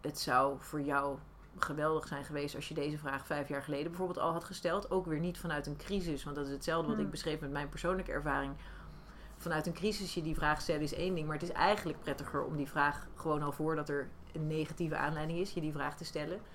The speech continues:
Speaker 1: Het grappige is dat ik ook merk in het werk wat ik doe, dat de laatste jaren, corona heeft daar een extra zetje gegeven, maar dat was de laatste vijf jaar al g-, gangbaar.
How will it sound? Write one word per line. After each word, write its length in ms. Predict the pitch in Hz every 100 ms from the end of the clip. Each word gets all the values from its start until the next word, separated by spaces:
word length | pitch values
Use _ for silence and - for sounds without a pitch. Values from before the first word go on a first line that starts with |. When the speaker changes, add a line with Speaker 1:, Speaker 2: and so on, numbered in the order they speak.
| - - - - -
Speaker 1:
Het 100 | -
grappige 300 | 190 185 151
is 80 | 175
dat 120 | 160
ik 120 | 160 -
ook 180 | 226
merk 320 | 220 147 143 -
in 140 | 170
het 180 | 151 143
werk 340 | 156 208 -
wat 140 | 156 131
ik 120 | 139
doe, 200 | 143 147 220 - - - - - - - - 160
dat 380 | 160 156 151 - 151
de 120 | 151
laatste 500 | 143 156 175 - -
jaren, 460 | 143 151 170 202 196
corona 320 | 170 160 160
heeft 180 | 147 143
daar 120 | 147
een 80 | 147
extra 380 | - 240 - -
zetje 280 | 160 143 156
gegeven, 400 | 156 - 151 151
maar 80 | 151
dat 120 | 147
was 240 | 175 180
de 60 | 160
laatste 280 | 165 180 165
vijf 220 | 156 151
jaar 180 | 151 139
al 260 | 151 156 -
g-, 340 | - - -
gangbaar. 600 | - 170 208 202 208 220